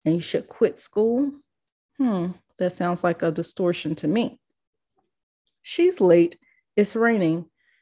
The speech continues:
She has hydroplaned her car, and it's upside down in a ditch." Okay, you had an appointment with someone where you guys were gonna meet up.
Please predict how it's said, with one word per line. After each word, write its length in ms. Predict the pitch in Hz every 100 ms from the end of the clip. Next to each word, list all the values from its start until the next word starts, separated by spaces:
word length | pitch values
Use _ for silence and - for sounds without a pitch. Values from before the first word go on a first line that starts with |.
| _ _
She 200 | - 330
has 160 | 294 214
hydroplaned 760 | - 240 240 254 247 226 214
her 140 | 202 175
car, 600 | - 240 196 165 185 - -
and 140 | 185
it's 140 | 175 -
upside 480 | 240 240 - 196 185
down 300 | 185 170 165
in 120 | 185 170
a 60 |
ditch." 560 | 147 156 - - - - _ _ _ _ _ _ _ _ _ _ _ _ _ _ _ _ 208
Okay, 460 | 208 - - 185 -
you 140 | - 190
had 200 | 202 208
an 100 | 214
appointment 520 | 214 - 220 165 156
with 160 | 165 165
someone 520 | - 151 147 143 -
where 100 | 170
you 140 | 170
guys 320 | 165 175 165
were 100 | 170
gonna 200 | 165 165
meet 220 | 170 175 160
up. 280 | 156 -